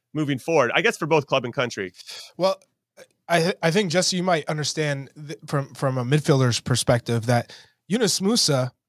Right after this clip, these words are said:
Speaker 2: if he wants to be an attacking midfielder, then he has to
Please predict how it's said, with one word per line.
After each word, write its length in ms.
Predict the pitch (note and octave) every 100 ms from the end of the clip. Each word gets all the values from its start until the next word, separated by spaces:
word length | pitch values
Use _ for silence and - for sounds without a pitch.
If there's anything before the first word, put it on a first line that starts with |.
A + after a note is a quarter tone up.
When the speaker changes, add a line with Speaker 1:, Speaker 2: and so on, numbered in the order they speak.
| -
Speaker 2:
if 160 | D#3+
he 100 | G#3
wants 360 | F#3+ E3 A3 -
to 120 | F#3+
be 400 | C#3+ C#3 B2 D#3 _ _
an 80 | D3+
attacking 500 | B2 - C3+ - A#2+
midfielder, 580 | A#2+ - A#2+ A#2+ C#3+ E3 _ _ -
then 140 | D#3+
he 300 | C3+ G3+ C4+
has 360 | G3 D#3 D3+ -
to 300 | D3 C#3